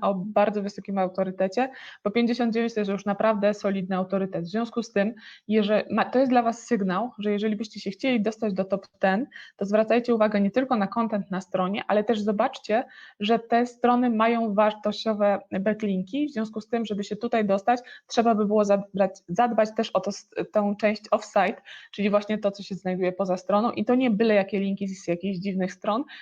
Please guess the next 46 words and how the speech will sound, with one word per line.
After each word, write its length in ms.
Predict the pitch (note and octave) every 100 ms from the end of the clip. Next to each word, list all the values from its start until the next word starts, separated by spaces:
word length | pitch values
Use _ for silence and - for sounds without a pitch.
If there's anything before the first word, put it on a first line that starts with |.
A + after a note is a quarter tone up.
| -
ale 140 | G#3 G#3+
rzeczywiście 480 | A3 A#3 A3 G#3+
linki 260 | G3+ G3 G3
o 60 | F#3+
dużej 240 | F#3 F3
wartości. 580 | F#3 F3+ D#3+ E3+ - F3+ _ _ _ _ _ _ -
To 100 | A3+
są, 160 | A3 F#3+
wiadomo, 320 | F#3+ F#3+ F3+
koszty 440 | F#3+ G3+ - C#4+ D4 -
dodatkowe, 520 | F#3+ F#3 F#3 G3+ G#3+
najczęściej 720 | G#3 G#3 A3 G#3+ G#3+ G#3+ -
dość 200 | F#3 G3+
spore, 440 | - - A3 A3 C4+
jeżeli 280 | A3+ G3+ G#3
to 80 |
mamy 380 | G3 F#3+ G3 F#3
mieć 160 | - G3
takie 240 | G3+ G#3+
duże 240 | G3+ G3 G3+
wartości, 540 | G3 - G#3 - A3 A3 - - -
e, 180 | G3+ G3+
tych, 340 | G3 G#3+ G#3+
em, 280 | G#3 G3+ G3+ - - -
domen, 340 | F#3+ A3+ G#3+
z 140 | G#3 -
których 220 | A#3+ A3
chcemy, 380 | - A#3 G#3+ G3 -
e, 120 | G3
linkować, 520 | G3+ G#3+ G#3+ G#3+ D#4+ - - - - G3+
e, 200 | G3+ -
ale 180 | A3+
dzięki 280 | A3 B3+ C4+
temu, 260 | C4+ C#4+ B3+
że 120 | G#3+
tutaj 320 | A3 B3+ A#3+
mamy 260 | A#3 A#3+ A#3
te 120 | G#3+
informacje, 600 | G#3+ G#3+ G#3 A3+ B3+ D4+
to 100 | A#3+
jest 180 | B3+ C4
to 80 | B3
dla 120 | A#3
Was 180 | A#3 A#3
też 180 | A3+
sygnał, 440 | - A#3+ A#3 A#3